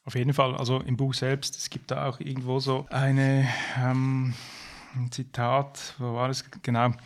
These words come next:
im Vorwort, da steht, "Burkhardts Texte zu Basel erzählen immer alternative Perspektiven.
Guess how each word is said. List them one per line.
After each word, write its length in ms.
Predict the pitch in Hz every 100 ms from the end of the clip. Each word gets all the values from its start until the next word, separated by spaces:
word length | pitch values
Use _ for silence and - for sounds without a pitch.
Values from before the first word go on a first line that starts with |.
| - - - - -
im 100 | 120
Vorwort, 480 | 120 131 127 123
da 60 | 123
steht, 500 | - 127 123 - -
"Burkhardts 440 | 135 131 135 123
Texte 340 | - 135 - 131
zu 100 | 123
Basel 340 | 120 131 127 123
erzählen 340 | - 123 120
immer 300 | 123 139 139
alternative 640 | 123 123 127 117 131 127 123
Perspektiven. 920 | - 117 123 - 131 139 139 -